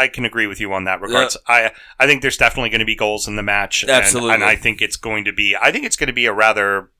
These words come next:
Speaker 1: exciting match. I think it's gonna be really worth watching.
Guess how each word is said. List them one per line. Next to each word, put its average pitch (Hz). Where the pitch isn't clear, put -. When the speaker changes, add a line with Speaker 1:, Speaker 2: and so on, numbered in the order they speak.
Speaker 1:
exciting 101
match. 92
I 92
think 101
it's 101
gonna 104
be 95
really 101
worth 95
watching. 92